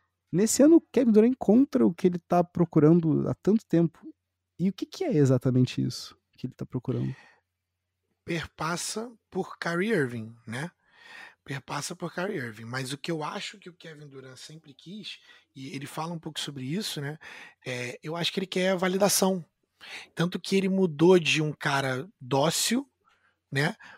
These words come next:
Speaker 2: pra um cara mais amargo, né? Um cara que, pô, que trata a mídia, né, de forma mais hostil e tudo mais. E a mídia realmente, de vez em quando, enche o saco, isso é verdade.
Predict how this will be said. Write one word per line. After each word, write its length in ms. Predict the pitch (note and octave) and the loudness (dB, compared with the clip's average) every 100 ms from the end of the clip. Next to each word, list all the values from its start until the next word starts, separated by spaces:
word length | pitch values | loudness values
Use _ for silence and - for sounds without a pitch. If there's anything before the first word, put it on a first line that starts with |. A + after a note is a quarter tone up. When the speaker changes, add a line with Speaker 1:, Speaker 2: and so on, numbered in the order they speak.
| _ | _
Speaker 2:
pra 160 | - D3+ | -2 0
um 100 | D#3+ | 0
cara 400 | - D#3+ E3 F3+ | -2 0 0 0
mais 420 | F3 E3 E3+ D#3 | -2 -4 -2 0
amargo, 680 | F3+ F3 F#3+ F3+ C3+ A#2 A2 _ - | 0 2 4 4 2 -4 -10 _ -8
né? 80 | C3 | -6
Um 140 | B2+ | -4
cara 280 | - C#3 C#3 | -2 -2 -2
que, 400 | - D3+ C#3+ C3+ - - - _ | -4 -2 -2 -4 -12 -20 -20 _
pô, 260 | D#3+ C#3+ B2 D3+ D#3 D3+ | 0 0 0 -10 -16 -16
que 160 | - D3 _ | -16 -16 _
trata 340 | D3 C#3+ C#3 D3 | -6 -6 -4 -6
a 60 | |
mídia, 400 | C#3+ D#3 D#3 C3+ | -4 -4 -4 -4
né, 140 | C3+ C3+ C3 | -4 -6 -8
de 80 | A#2+ | -10
forma 280 | C#3+ C3+ | -6 -6
mais 240 | C3 C3+ B2+ | -4 -4 -2
hostil 500 | B2 - - F3+ E3+ | -2 -2 -2 -4 -4
e 40 | |
tudo 180 | C#3 C3 | -6 -12
mais. 260 | D3+ F#3+ D3 | -10 -12 -12
E 80 | |
a 40 | D3 | -14
mídia 240 | F3+ A3 | -6 -2
realmente, 420 | G3 G3+ G3 - E3 | 0 2 2 0 0
de 60 | |
vez 160 | E3+ E3+ | -2 -2
em 20 | |
quando, 240 | - E3+ | -2 0
enche 160 | E3 - | 0 -2
o 40 | |
saco, 420 | - D3 E3 - E3 | -2 -2 -4 -4 -8
isso 120 | D#3 | -6
é 60 | |
verdade. 500 | D3 C3 A#2+ D3+ F3+ | -6 -6 -6 -8 -12